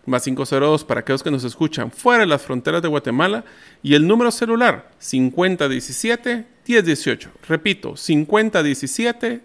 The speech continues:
diez dieciocho. Amigos, deseo contarles una gran noticia. Con mi socio y amigo César Tánchez hemos finalmente lanzado nuestro segundo curso enfocado al mundo de las criptomonedas. Se llama Estrategias de Inversión en Criptomonedas.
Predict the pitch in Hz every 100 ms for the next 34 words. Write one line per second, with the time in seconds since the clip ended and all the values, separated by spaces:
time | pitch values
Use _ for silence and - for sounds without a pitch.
0 | _ 226 202 139 - 135 - - _ _
1 | _ _ _ - 208 214 143 127 190 214
2 | 208 208 196 214 214 185 247 262 247 247
3 | 262 240 180 127 - - - 123 117 -
4 | 202 - 131 117 143 160 135 175 165 151
5 | 180 180 196 220 226 220 202 208 208 208
6 | 226 214 160 127 123 165 185 175 - 135
7 | 143 156 214 208 175 208 208 208 190 127
8 | - 151 175 185 147 135 160 185 175 147
9 | 131 - 113 117 110 92 - - _ -
10 | 131 156 190 208 - - - 143 - 127
11 | - 202 196 156 135 123 123 - 196 240
12 | 294 - 180 185 175 - 165 147 120 -
13 | -